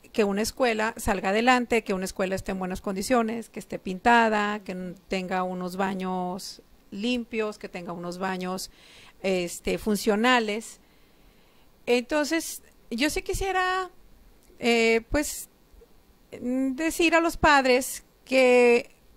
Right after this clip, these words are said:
utilizaran el criterio, que se tocaran el corazón y que se dieran cuenta que realmente lo que nosotros aportamos como padres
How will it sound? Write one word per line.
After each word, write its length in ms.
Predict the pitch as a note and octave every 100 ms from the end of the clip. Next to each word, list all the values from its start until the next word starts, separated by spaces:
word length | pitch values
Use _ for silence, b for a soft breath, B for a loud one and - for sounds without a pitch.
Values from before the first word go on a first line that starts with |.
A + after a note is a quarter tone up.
| - -
utilizaran 600 | C4 D4 C4+ C4 C#4 E4 G4+ G4+
el 120 | F4
criterio, 960 | - C#4+ B3 - A3 G#3+ A#3 C4+ C#4 - - - -
que 80 | A#3+
se 100 | B3
tocaran 420 | B3 B3+ B3 C#4+
el 100 | F4
corazón 640 | - C#4 B3+ A#3+ A3 A#3 - _ -
y 140 | A3+
que 320 | - A3+ A3
se 160 | A3 B3
dieran 260 | A#3 A#3+ C#4+
cuenta 280 | C#4 B3
que 140 | C4 A#3
realmente 500 | A3+ B3+ C#4 B3 C4
lo 200 | A#3 G#3
que 280 | A#3+ A3 G#3
nosotros 400 | A3 C4+ D#4+ -
aportamos 520 | - B3 B3+ A#3 A#3
como 300 | - G3+ F#3+
padres 580 | - G3+ G3+ D4 F#4+